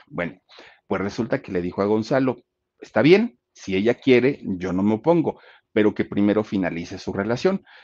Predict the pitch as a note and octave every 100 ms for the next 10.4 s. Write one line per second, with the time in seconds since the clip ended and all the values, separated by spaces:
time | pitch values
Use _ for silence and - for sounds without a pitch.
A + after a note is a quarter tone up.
0 | - G2+ A2 A#2 C3 A#2 A#2 A2+ A#2+ A#2
1 | A#2+ A2+ A#2+ A2+ F#2+ F#2 - G2+ A2 -
2 | _ - D#2 - F#2+ F2+ F2+ F2+ F2+ E2+
3 | E2 - F#2 A#2 C#3 C#3+ G2+ - - -
4 | - - E2+ A2+ F3+ G3 - F#2+ G2+ G2+
5 | F2+ F2+ - F2+ D#2 E2+ D#2+ F2 - C3
6 | C3+ C#3+ - _ - D#2 D2+ C#2 D#2 D2+
7 | D2+ D#2 D2+ F2+ D3 C#3+ C3+ C#3 - D#2
8 | D#2+ B2+ C#3+ F3+ F3+ - - - E2+ D#2+
9 | G2 F#2+ G2+ F#2 - F#2 F2 E2 F2 -
10 | A2+ - F#3+ F3+